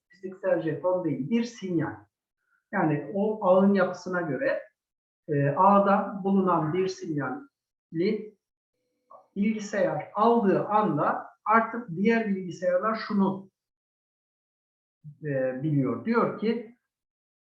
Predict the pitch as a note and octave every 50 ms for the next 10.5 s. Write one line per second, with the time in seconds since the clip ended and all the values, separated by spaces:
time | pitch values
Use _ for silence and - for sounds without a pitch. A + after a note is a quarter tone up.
0 | _ _ - D#3+ E3 F#3 F#3 F#3+ A3 A3 A#3 A#3+ A#3 A3+ G3 F#3+ F#3 D#3+ - -
1 | - - - _ _ - - - - E3 D#3+ E3 E3+ E3+ D#3+ C#3 C3 C#3 D3+ D3+
2 | D3 C#3+ C#3 C3+ - - - - _ _ _ _ _ _ - C3 C#3+ D#3 D#3 -
3 | - G#3 G3 G3 - F#3+ G3 - G3 - - B3+ B3 - - - - G3 F3+ E3
4 | D#3+ D3+ C#3+ - A#2+ A#2 B2+ D3+ A3 - C#3+ - - - - - _ _ _ _
5 | - A3 A3 A3 G#3+ G#3 G#3 G#3 - - - - - _ _ _ - A3 A3+ A3
6 | A3+ A3 G3+ G3+ - A3 A3 A3 A3 - - - _ _ _ _ _ _ _ _
7 | _ F3+ D#3+ F#3 F#3 G3 G3+ G3+ G3+ G#3 G#3 G3+ G3+ F#3 F3 F3+ F3+ F3+ - -
8 | - A3+ A3+ A#3 - G3+ G3 G3 G#3 A3 G#3+ G#3 G3+ G3 F#3 E3+ D#3+ E3+ D#3+ C#3+
9 | C3+ C3 B2+ - - - _ _ _ _ _ _ _ - G#3+ A3 A#3+ B3 G3 F3
10 | F#3 F#3 F#3 F3 F3 E3+ D#3 C3+ - -